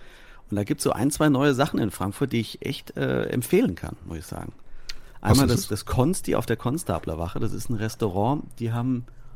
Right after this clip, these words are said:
Speaker 1: eigentlich vier verschiedene Karten.
Speaker 2: Mhm.
Speaker 1: Also indisch, ähm,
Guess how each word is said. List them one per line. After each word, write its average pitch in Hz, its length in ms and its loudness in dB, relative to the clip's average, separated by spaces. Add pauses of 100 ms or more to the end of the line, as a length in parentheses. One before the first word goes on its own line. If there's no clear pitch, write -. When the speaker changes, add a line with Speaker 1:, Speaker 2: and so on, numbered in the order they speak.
(600)
Speaker 1:
eigentlich 120 220 0
vier 170 200 6
verschiedene 135 400 2
Karten. 110 440 0 (200)
Speaker 2:
Mhm. 95 320 2
Speaker 1:
Also 82 360 -4
indisch, 147 560 4 (920)
ähm, 76 680 -4